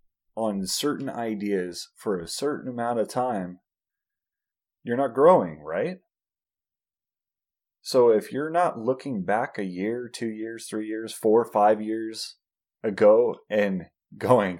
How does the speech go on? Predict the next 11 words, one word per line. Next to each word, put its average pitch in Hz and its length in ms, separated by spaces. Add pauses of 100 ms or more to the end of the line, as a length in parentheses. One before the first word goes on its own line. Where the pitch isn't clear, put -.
(160)
"What 135 280
the 98 100
hell 110 180
was 95 100
I 90 100
talking 107 420
about?" 50 260 (1700)
You're 123 140
not 131 300
fucking 113 480
growing. 98 560